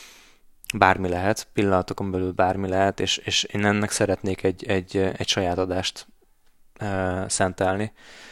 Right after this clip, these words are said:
mert önmagában azt gondolom, hogy egy ilyen appba való befektetés kérdés az, az, ö, az, ö, az megér egyet. Viszont annyira kérdéses még ez az egész dolog, hogy, ö, hogy ezt most nem tudom ellőni jó szívvel, tehát nem szeretnék csak úgy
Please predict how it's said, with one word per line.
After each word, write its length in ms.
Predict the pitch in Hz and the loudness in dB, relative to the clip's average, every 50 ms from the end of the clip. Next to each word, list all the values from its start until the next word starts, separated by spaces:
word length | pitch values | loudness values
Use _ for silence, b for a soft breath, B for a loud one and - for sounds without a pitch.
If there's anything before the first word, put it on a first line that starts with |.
| B B B - | B B B -6
mert 360 | - 90 90 90 90 - - | 0 2 4 4 2 0 -4
önmagában 460 | 120 104 98 92 92 95 92 92 95 | -4 -2 0 2 2 2 2 2 2
azt 120 | 92 90 - | 0 -2 -2
gondolom, 360 | - 92 90 90 92 92 90 | -2 -2 -2 0 0 0 0
hogy 120 | 92 92 | 0 0
egy 100 | 92 87 | 0 0
ilyen 180 | 90 92 95 98 | -2 -2 0 0
appba 360 | 98 92 - 104 95 95 92 | 0 0 -2 0 0 0 2
való 260 | 90 92 92 92 95 | 2 2 0 -2 0
befektetés 720 | 92 95 90 - - 98 92 - 98 - - 95 92 - - | 0 0 -2 -2 -4 -6 -6 -6 -8 -4 -2 -2 -2 -2 -4
kérdés 560 | - - 95 92 90 92 92 90 - - - B B B B B B B B | -2 -2 -2 -2 0 0 0 0 0 -2 -8 B B B B B B B B
az, 360 | - 98 95 95 90 - - - | -2 -2 0 0 -2 -4 -6 -2
az, 280 | - 98 95 92 92 95 | -2 -2 0 0 -2 0
ö, 200 | 95 95 95 - - - | 0 2 0 0 -2 -2
az, 260 | 110 98 92 92 90 95 | -4 -2 -2 -2 -2 -2
ö, 380 | 95 92 92 92 92 92 95 - - - - _ _ _ _ _ _ | -2 0 0 0 -2 -4 -4 -6 -10 -14 -20 _ _ _ _ _ _
az 140 | - - 92 | -8 -8 -4
megér 360 | - 95 92 90 95 92 92 | -4 -4 -4 -2 0 2 2
egyet. 420 | 92 95 98 104 110 110 - - B B B B B B B B B B B | 2 2 2 2 0 0 -2 -8 B B B B B B B B B B B
Viszont 300 | - 98 95 - 113 104 | -4 -4 0 0 2 4
annyira 460 | 110 113 120 117 110 101 98 95 90 - | 6 4 6 6 6 6 6 6 4 4
kérdéses 840 | - - 101 95 92 92 95 90 95 92 90 - - 101 92 - - - | 0 2 4 4 4 4 4 2 2 2 2 2 0 -2 -2 -2 -4 -4
még 160 | 92 90 90 | -6 -2 -2
ez 100 | 90 85 | -2 -2
az 120 | 87 87 90 | -2 -2 -2
egész 340 | 90 92 95 92 92 90 | -2 0 0 0 0 0
dolog, 320 | - 101 98 92 92 92 - | 0 -2 -2 -2 -2 -4 -6
hogy, 420 | - - 95 92 92 87 - 98 | -6 -4 -2 -2 -2 -2 0 -2
ö, 180 | 95 92 90 95 98 - - | 0 0 0 -2 -4 -6 -6
hogy 120 | 98 95 92 | -6 -4 -4
ezt 140 | 90 - - | -4 -4 -4
most 160 | 107 - - | -6 -6 -4
nem 160 | 104 92 87 | -4 -6 -6
tudom 260 | - - 87 87 85 87 | -6 -4 -4 -4 -4 -4
ellőni 560 | 85 87 87 85 85 85 87 87 87 87 - B B B B B B B B | -4 -4 -4 -4 -4 -4 -4 -4 -6 -6 -10 B B B B B B B B
jó 200 | - 90 87 87 | -4 -4 -2 -2
szívvel, 480 | - - - 90 85 82 87 82 82 | -2 0 0 -2 0 2 2 2 4
tehát 180 | - 92 90 98 | 2 2 0 0
nem 100 | 98 92 | 0 0
szeretnék 460 | - - 92 90 85 - - 95 95 | 0 0 0 0 0 0 -2 -6 -6
csak 220 | - - - - 104 | -6 -8 -8 -8 -8
úgy 100 | 95 | -8